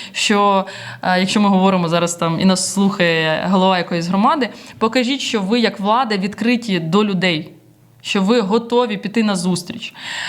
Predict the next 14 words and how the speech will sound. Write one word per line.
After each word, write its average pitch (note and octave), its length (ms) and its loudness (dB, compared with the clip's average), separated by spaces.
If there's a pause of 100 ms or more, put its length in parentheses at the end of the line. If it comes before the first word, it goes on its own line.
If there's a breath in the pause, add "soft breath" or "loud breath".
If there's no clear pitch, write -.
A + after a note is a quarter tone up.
(120)
Якщо C#4+ 240 2
ми C#4+ 100 2
говоримо B3 480 0
деякі A3+ 380 0
от, G3+ 220 -4
е, F#3 640 2 (140)
по G3+ 80 2
цифровим A3+ 460 0
освітнім G#3+ 380 0
центрам, F3+ 420 0
вони G#3 180 0
у - 20 2
нас G#3+ 220 0
робили, A#3 480 2